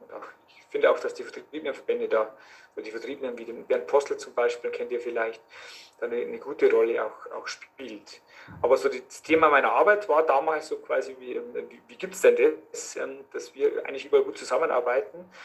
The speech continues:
aber uns manche Punkte eigentlich hindern, den nächsten Schritt zu gehen.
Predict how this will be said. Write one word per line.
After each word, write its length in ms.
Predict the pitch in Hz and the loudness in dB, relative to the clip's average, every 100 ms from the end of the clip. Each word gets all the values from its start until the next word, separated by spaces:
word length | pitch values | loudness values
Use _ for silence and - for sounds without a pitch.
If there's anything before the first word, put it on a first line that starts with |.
| - - - - - | -18 -20 -20 -20 -4
aber 380 | 127 131 135 | 2 4 4
uns 380 | - 135 - - _ | 2 -8 -14 -20 _
manche 480 | - 123 120 151 - | -20 -8 -6 -4 -8
Punkte 420 | - 156 147 - | -8 -8 -6 -6
eigentlich 220 | - - - | -6 -6 -8
hindern, 380 | 135 131 123 | -6 -6 -8
den 140 | - 123 | -12 -8
nächsten 260 | 120 - | -8 -8
Schritt 240 | - - - | -14 -16 -18
zu 120 | - | -20
gehen. 200 | - - | -20 -20